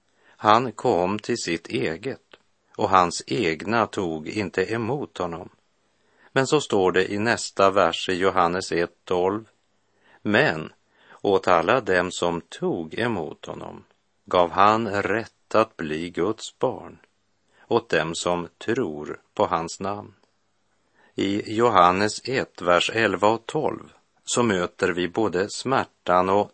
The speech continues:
triumfen. Han kom till sina egna, men de tog inte emot honom. Israels folk var hans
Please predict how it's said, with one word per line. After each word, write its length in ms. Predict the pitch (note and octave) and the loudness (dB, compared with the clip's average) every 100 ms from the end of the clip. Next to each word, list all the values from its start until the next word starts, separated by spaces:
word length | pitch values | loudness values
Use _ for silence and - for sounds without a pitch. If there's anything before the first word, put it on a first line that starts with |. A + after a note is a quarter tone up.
| - | -8
triumfen. 840 | G2 A2+ - B2 G#2 - - - - _ _ _ _ _ _ _ _ _ _ - | -4 -4 -4 -6 -8 -10 -10 -10 -14 _ _ _ _ _ _ _ _ _ _ -10
Han 440 | - A#2+ B2+ B2+ B2 | 2 4 6 2 -4
kom 440 | - F#2+ G2 A2 | 2 4 4 2
till 220 | - F2 | -2 -4
sina 320 | - E2 E2 | -2 2 2
egna, 600 | F2+ A2+ G2+ E2 F2 A2 - _ _ _ - | 0 0 0 -2 -4 -6 -8 _ _ _ -2
men 200 | A#2 A2+ | 0 2
de 280 | F#2 E2+ E2+ | 2 2 -2
tog 400 | G2 F2+ D#2 - | -6 -6 -6 -6
inte 360 | A#2 G#2 - | -4 -4 -2
emot 440 | D#2+ G2+ E2+ D#2 - | -2 -2 -6 -8 -6
honom. 340 | F#2 G2+ G#2 _ _ _ _ _ _ _ _ _ - | -6 -6 -12 _ _ _ _ _ _ _ _ _ -2
Israels 760 | B2+ G2+ - F2+ F2+ G2+ - | 0 0 0 4 4 4 -2
folk 500 | - F#2+ F2+ G2+ - | -2 2 2 0 -2
var 200 | E2+ D#2+ | 2 2
hans 520 | D2+ F2 E2+ F#2 F#2+ | 2 4 4 2 -4